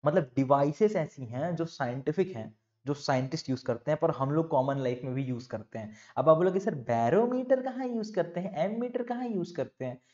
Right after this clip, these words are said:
अरे हाँ भैया, आपके घर में यूज नहीं होता, किसी ना किसी के घर में यूज होता है, है ना?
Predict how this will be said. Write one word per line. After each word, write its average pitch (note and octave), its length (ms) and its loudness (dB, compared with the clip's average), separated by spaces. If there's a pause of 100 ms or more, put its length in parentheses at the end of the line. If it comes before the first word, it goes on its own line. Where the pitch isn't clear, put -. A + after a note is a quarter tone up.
(240)
अरे A#3 140 -2
हाँ A#3+ 340 0
भैया, F3+ 220 2
आपके E3 320 2
घर F#3+ 180 -2
में F#3 140 -4
यूज F3 140 -2
नहीं F3 120 -2
होता, F3 200 -2
किसी G3+ 220 -4
ना G3+ 80 -4
किसी G3 180 -4
के G3 80 0
घर G3 160 0
में G3+ 120 0
यूज G#3+ 180 -2
होता A3 200 0
है, A#3+ 100 2
है - 680 -18
ना? - 80 -20